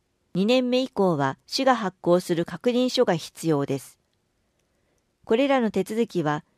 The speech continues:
確定申告の前に各窓口で申請してください。認定書及び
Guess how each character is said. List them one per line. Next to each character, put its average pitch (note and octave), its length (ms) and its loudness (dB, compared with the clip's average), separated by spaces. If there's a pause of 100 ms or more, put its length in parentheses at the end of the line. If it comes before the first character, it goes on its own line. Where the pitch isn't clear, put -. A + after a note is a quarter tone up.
(200)
確 - 240 -8
定 C4+ 180 2
申 C4+ 280 -4
告 A#3+ 240 2
の F3 120 0
前 G3 240 0
に C#3+ 340 -4
各 B3 260 -2
窓 G3 220 4
口 B3 220 -4
で F#3 120 0
申 F#3 240 -2
請 F3+ 220 0
し - 80 -8
て F3+ 120 -4
く - 80 -8
だ E3 140 -2
さ D#3 160 -4
い。 C3 120 -6 (1080)
認 A#3 220 0
定 A#3 220 2
書 G3+ 380 0
及 G#3 260 4
び C#3 260 -4